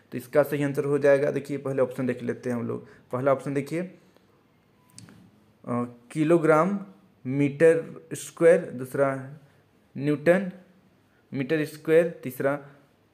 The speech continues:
न्यूटन per meter square और चौथा है न्यूटन स्क्वायर मीटर। तो इसका सही आंसर हो जाएगा ऑप्शन नंबर दूसरा, न्यूटन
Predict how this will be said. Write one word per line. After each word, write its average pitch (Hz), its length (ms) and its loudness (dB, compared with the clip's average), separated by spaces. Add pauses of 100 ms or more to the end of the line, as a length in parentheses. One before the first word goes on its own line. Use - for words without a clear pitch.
(160)
न्यूटन 147 560 2 (180)
per 151 100 6
meter 147 320 0
square 160 260 0
और 139 80 2
चौथा 135 360 -2
है 175 220 -6 (1500)
न्यूटन 143 580 0
स्क्वायर 170 460 -2
मीटर। 131 440 2 (380)
तो 123 60 -10
इसका 143 320 2
सही 147 240 -2
आंसर 143 260 -2
हो 147 120 -2
जाएगा 143 360 4
ऑप्शन - 360 -4
नंबर 143 360 0
दूसरा, 127 440 0 (1200)
न्यूटन 156 840 0